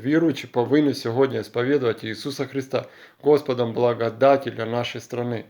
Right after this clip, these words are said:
Ісус Христос, Він є Господь милості Божої для нашої країни. Він є Господь захист для нашої країни. Він є Господь той, хто виконує пророчества, які вже є в Біблії.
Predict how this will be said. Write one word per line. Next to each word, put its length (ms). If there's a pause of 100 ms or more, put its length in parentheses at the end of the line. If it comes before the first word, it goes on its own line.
(460)
Ісус 320
Христос, 440
Він 120
є 100
Господь 460
милості 720
Божої 460
для 100
нашої 420
країни. 380 (1080)
Він 140
є 120
Господь 500 (200)
захист 460
для 120
нашої 340
країни. 340 (380)
Він 160
є 140
Господь 600 (320)
той, 140
хто 180
виконує 440
пророчества, 800
які 280
вже 260
є 160
в 80
Біблії. 440